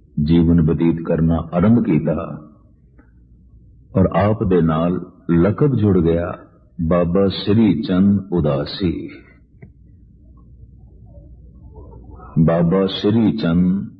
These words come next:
ਉਦਾਸੀ। ਨਿਰਾਸ਼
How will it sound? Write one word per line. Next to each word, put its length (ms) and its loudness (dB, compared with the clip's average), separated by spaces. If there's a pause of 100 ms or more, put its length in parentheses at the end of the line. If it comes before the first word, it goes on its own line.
(220)
ਉਦਾਸੀ। 800 -2 (3000)
ਨਿਰਾਸ਼ 720 0